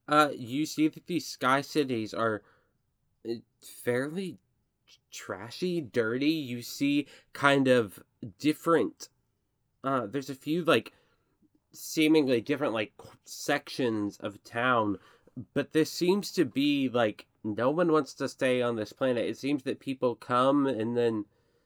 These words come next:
they leave. It's the ultimate stop and go destination, from what you can gather. And you see a few different signs. How,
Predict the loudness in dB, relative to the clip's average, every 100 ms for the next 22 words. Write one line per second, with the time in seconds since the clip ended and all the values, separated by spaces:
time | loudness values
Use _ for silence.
0 | _ -4 0 0 0 0 0 -2 -6 -8
1 | -6 -4 -2 -2 -4 -2 -4 -4 -4 4
2 | 4 4 -2 -4 0 2 0 2 0 0
3 | -4 -2 0 0 -2 -6 -8 -6 -6 -8
4 | -12 _ _ _ _ _ _ -16 2 4
5 | 4 2 0 0 -4 -2 -2 -2 -2 -2
6 | -2 -2 -2 -4 -10 _ _ _ 4 6
7 | 6 0 -6 -8 -6 -6 -6 -4 0 0
8 | 0 -10 -8 -4 -2 -2 -2 -6 -4 -4
9 | -4 0 0 0 0 6 6 6